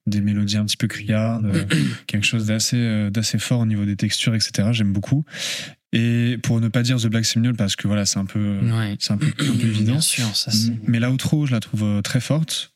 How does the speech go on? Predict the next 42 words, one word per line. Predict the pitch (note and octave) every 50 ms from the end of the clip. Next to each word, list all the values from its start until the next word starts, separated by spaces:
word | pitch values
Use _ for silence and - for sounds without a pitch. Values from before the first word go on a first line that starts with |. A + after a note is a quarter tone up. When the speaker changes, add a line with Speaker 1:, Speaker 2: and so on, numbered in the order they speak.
| _
Speaker 1:
Je | - -
trouve | - - C#3+ C3+
que, | - - A#2+ A2+ A2 A2 A2 A2 A2 - - - - - - - - - _ _ -
euh, | A2+ G2+ G2+ G2+ G2
le | G2 G2+ G2+ G2
passage | G2 A2+ A2 - B2+ A#2
de | A2+ A2+
Daniel | G#2 A2 G#2+ G#2+ G#2
César | - - A2 G2+ A2+ A#2+ A#2+ A2+
est, | A2
euh, | G2+ G2 F#2+ F#2+ F#2+ F#2+ F#2+ F#2+ F#2+ G2 F#2+ G2 -
est | - G2+ F#2+ - _ _
parfaitement, | - B2+ A#2+ - B2+ A#2 A#2+ B2 A#2+
enfin, | A#2 - G#2+
le | G#2 G2+
featuring | G2 - - C#3+ - - C#3 C#3 C#3+ C3 A#2+
avec | A2 A2
Daniel | G#2 G#2+ G#2+ A#2
Speaker 2:
Mhm. | A#2+
Speaker 1:
César | B2+ B2 A#2 A#2 A2+
est | F#2+
parfaitement | - A2+ A2 - B2 A2+ - B2
bien | A2+ A2+ A2+ A2+
utilisé. | G#2+ G#2 - - G#2+ G#2 G2+ A2 C#3+ E3 - - - - - - - - -
Speaker 2:
Ouais. | A2+ A2 A#2
Speaker 1:
Et, | A#2 B2 C3
euh, | C3 A#2 G#2+ G#2 G#2 G2+ G2+ G2+ G2+ G2+ G2+ G2+
en | - G#2+
fait, | G2+ - C#3+ -
ce | - B2
morceau | A2+ A2 G#2 - - C3
me | B2+
rappelle | A2 G#2+ - A2 G2+
beaucoup | F#2+ G2 A2 G#2+ - - C#3+ C3+
Pyramid | C3 - C3+ A#2 A#2 A#2 A#2 A2+
Song | G#2 - - B2+ B2
de | A2
Radiohead. | G#2+ G2 G2+ G2 F#2+ G2+ G2 A2 A2 G#2 F#2+ - - - - - - - _ -
Euh, | G2 F#2+
vous | F#2+ F#2+ G2 F#2+ G2+
irez | A2 B2
écouter, | C3+ C3 - - - - A#2 C3 C#3+ D3 -